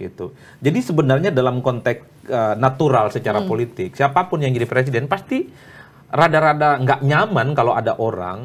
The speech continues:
Speaker 1: eh, dia potensial maju dan menang dan akan menghilangkan semua hal yang dilakukan.
Speaker 2: Hmm.
Speaker 1: Kan sebenarnya itu yang saya baca, kenapa anatomi dan orkestrasi politik Jokowi belakangan begitu agresif.
Speaker 2: Hmm.
Speaker 1: Jokowi nggak mau susah payah membangun bangsa dan negara ini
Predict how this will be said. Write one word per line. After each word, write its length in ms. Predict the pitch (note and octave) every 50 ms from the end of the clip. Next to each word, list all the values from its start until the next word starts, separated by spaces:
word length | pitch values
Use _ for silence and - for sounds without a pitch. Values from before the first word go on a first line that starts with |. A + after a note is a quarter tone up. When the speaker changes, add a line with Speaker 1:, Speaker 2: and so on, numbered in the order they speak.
| C#3 D3 D3+
Speaker 1:
eh, 120 | - - -
dia 180 | G#2+ A#2 C3 C#3+
potensial 520 | C#3 C3 A#2+ B2 A#2+ A#2 A#2 - A#2 A2
maju 440 | G#2+ G2 F#2+ F#2 F#2 G2+ A#2+ D#3 G3 - -
dan 180 | - A#2+ A#2 A#2+
menang 380 | B2+ C3 C3+ C3 A#2+ G#2 A2+ D3 E3 - - - - -
dan 180 | - A#2+ C3 C#3+
akan 180 | C#3 C#3 C#3+ C#3+
menghilangkan 520 | C3+ C3 A2+ C3+ C3+ C3 C3 C3 C3 A#2+
semua 220 | A#2+ - A#2 A2+ A2
hal 160 | G#2 G#2+ G#2
yang 100 | G2+ G2
dilakukan. 640 | F#2 F#2 F#2 F2+ - - F#2+ - _ - - D#3+ E3 - - -
Speaker 2:
Hmm. 280 | A3+ G3+ G3+ F#3+ F3+ E3+
Speaker 1:
Kan 160 | E3+ F#3 G3
sebenarnya 500 | F#3+ - E3 D#3+ D3 D3+ D3+ D3+ D#3 D3
itu 300 | C3 C#3+ C3+ C3+ C3+ -
yang 160 | G#2+ G#2+ G#2
saya 140 | G2+ A#2 G#2+
baca, 340 | G#2 G2+ G2 F2+ - G2 F#2+
kenapa 360 | - - - F2+ - - F2
anatomi 580 | - A2 G#2+ G2+ - - C3+ C3+ C3+ C#3 C#3 C3+
dan 260 | C3 G#2+ G#2 G#2 A2
orkestrasi 640 | - B2+ B2 C3 C3 A#2+ - - A#2 A2+ A2 - A#2+
politik 480 | - A#2 A2 G#2 G2+ - - G2+ - - - - - _ - - - - - - -
Jokowi 340 | G2+ G2+ - - A#2 C#3+
belakangan 400 | D3 B2 G#2+ G2+ - G#2+ A#2 B2+ A#2
begitu 300 | G#2+ F#2+ F#2+ F#2+ - F#2
agresif. 540 | F2 F#2+ F#2+ - G2+ G#2+ B2+ - - F#2+ F#2+ - -
Speaker 2:
Hmm. 60 | - A2
Speaker 1:
Jokowi 260 | C3+ - F3+ F3 F3
nggak 160 | D#3+ C#3 C3
mau 480 | C#3 C#3 D3 D3+ D3+ D#3 D3+ C#3 A2+ - - - - - - - - -
susah 280 | - B2+ B2+ C#3 A#2+
payah 260 | G#2 C3+ C3 C3 C3
membangun 380 | B2+ B2+ A#2+ A2 A#2 A#2 A#2 A#2
bangsa 320 | A2 A2+ A2+ A2 G2+ A2+
dan 140 | G#2+ G#2+ G#2+
negara 260 | G#2+ G2+ G#2 G2+ G#2+
ini 340 | G#2 G#2 G#2 G2+ A2 B2 C#3